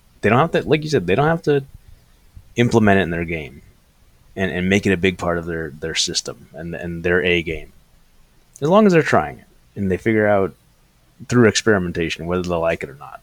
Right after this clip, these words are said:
What does it fit to my body type? Does it fit to my personality? Does it fit to, you know, just the, the positions I encounter a lot and my, my sort of funnels right now? What more can you ask for? That's good. Even, even white belts doing that.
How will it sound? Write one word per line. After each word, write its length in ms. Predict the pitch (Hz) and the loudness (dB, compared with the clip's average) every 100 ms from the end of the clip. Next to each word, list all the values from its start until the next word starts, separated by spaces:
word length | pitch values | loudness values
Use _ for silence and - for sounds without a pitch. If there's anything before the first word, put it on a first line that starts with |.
| - | -8
What 200 | 95 98 | -6 0
does 160 | 104 | 2
it 100 | 95 | 0
fit 220 | - 101 - | -4 -6 -4
to 80 | |
my 140 | 87 85 | -2 -2
body 200 | 78 73 | -4 -8
type? 180 | 76 73 | -10 -8
Does 120 | 90 | -6
it 80 | 87 | -4
fit 140 | 98 | -4
to 80 | 92 | -6
my 300 | 92 85 80 78 | -4 -4 -4 -8
personality? 540 | - 80 - 76 73 80 | -12 -10 -8 -10 -14 -12
Does 140 | 82 | -10
it 80 | 80 | -10
fit 240 | - 92 | -8 -6
to, 260 | - 87 78 - _ _ _ _ _ _ _ _ _ _ _ _ _ - | -4 -4 -6 -12 _ _ _ _ _ _ _ _ _ _ _ _ _ -2
you 100 | 107 | 2
know, 80 | 90 | 2
just 240 | - - | 2 0
the, 160 | 85 78 | -2 -2
the 360 | 82 80 53 55 _ | -4 -4 -6 -12 _
positions 440 | - 92 90 98 82 | -4 -2 0 -2 -2
I 180 | 78 80 | -4 -4
encounter 460 | 80 80 82 - | -6 -8 -8 -8
a 60 | 65 | -10
lot 440 | 64 - - - - | -10 -14 -14 -12 -8
and 160 | 92 | -6
my, 220 | 82 80 | -6 -6
my 180 | 80 85 | -6 -6
sort 220 | 82 87 | -4 -4
of 80 | 82 | -6
funnels 580 | - 95 85 76 80 - | -4 -2 -2 -4 -8 -8
right 180 | 76 - | -10 -16
now? 260 | - - - _ _ _ _ _ _ _ - - | -20 -20 -20 _ _ _ _ _ _ _ -16 -4
What 120 | 135 | -2
more 140 | 147 | -2
can 160 | 143 151 | -2 -2
you 60 | 143 | -2
ask 160 | 123 | -4
for? 100 | 67 | -6
That's 180 | 85 - | -8 -4
good. 220 | 110 73 - | -2 -4 -4
Even, 340 | 104 107 104 92 | -2 0 0 0
even 240 | 110 110 | -2 0
white 220 | 92 90 | 0 -2
belts 200 | 78 73 | -4 -12
doing 220 | - 64 | -12 -14
that. 200 | 64 - | -18 -20